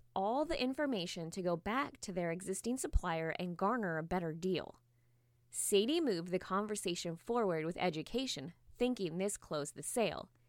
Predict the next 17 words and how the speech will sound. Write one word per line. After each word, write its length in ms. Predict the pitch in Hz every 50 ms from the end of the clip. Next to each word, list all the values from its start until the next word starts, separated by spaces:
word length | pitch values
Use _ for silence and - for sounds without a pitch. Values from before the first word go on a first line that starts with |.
| _ _ _ _
instead 760 | - - 214 220 - - - - 359 339 294 208 170 156 160
of 180 | 170 - 190 -
closing 440 | - - - 160 160 165 196 214 254
the 80 | 311
sale 420 | 294 - - 202 180 170 175 165 -
and 300 | - 190 190 190 190 175
then 320 | 190 202 240 294 311 254 - -
educating 600 | 165 170 170 175 165 - 190 170 160 165 180 202
the 60 | 226
prospect 580 | - - 170 160 165 - - - 160 160 - -
on 180 | - 147 147 151
the 80 | 165
products. 640 | 165 - - 131 113 - - - - - - - - - _ _ _ _ _ _ _ _ _ _ _ _ _ _ _ _ _ _
Remember 680 | - 185 185 190 196 220 269 320 302 214 151 - - 190 - - - -
that 180 | 175 - -
prospects 680 | - - - 233 294 - - - - 381 392 - - - -
can 320 | - 226 190 190 190 196